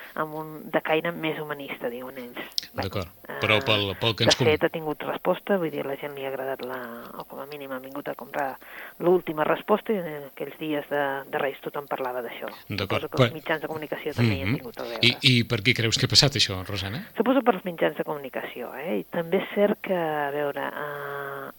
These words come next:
Speaker 1: l'Einstein és un personatge que tots ens té com a molt intrigat, no? Va ser un personatge així com a... va crear
Speaker 2: Mhm.
Speaker 1: una fórmula, Déu-n'hi-do de lo que es va penedir, etcètera, etcètera, i dius, bueno, què hi ha darrere de la seva vida, no? Ha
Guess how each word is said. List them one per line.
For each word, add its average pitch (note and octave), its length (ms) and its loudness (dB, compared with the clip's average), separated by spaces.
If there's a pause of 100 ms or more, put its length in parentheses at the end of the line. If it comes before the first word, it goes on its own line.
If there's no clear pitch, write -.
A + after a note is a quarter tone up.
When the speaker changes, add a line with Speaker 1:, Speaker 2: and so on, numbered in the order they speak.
Speaker 1:
l'Einstein A3+ 440 0
és E3 140 -6
un D#3 100 -12
personatge D#3 600 -4 (580)
que D3 80 0
tots - 360 -6
ens E3+ 120 -4
té - 160 -16
com F3 140 -2
a D#3 80 0
molt C#3+ 180 -6
intrigat, B2+ 540 0
no? F#3+ 160 -8 (580)
Va - 120 -4
ser D3+ 100 -10
un C#3+ 100 -14
personatge C#3+ 480 -8
així D3 240 -10
com C#3+ 160 -12
a... C3+ 380 -10 (1300)
va D3+ 120 0
crear G#2 260 2
Speaker 2:
Mhm. G2 60 4
Speaker 1:
una A2+ 100 2
fórmula, F3 840 0 (760)
Déu-n'hi-do C#3+ 560 -2
de C3+ 120 2
lo A#2+ 80 -4
que - 80 -4
es C3 80 -8
va C3 220 0
penedir, F#3+ 600 -2
etcètera, C#3+ 460 -2
etcètera, G3+ 600 0
i F#3+ 720 -4
dius, F3+ 220 -4
bueno, F3 320 -6 (320)
què F#3 140 -2
hi D#3+ 80 -2
ha C#3 80 0
darrere C3 240 -4
de C3 80 -6
la B2+ 140 -8
seva C3+ 220 -6
vida, B2 260 -8
no? F#3+ 240 -6
Ha - 60 -6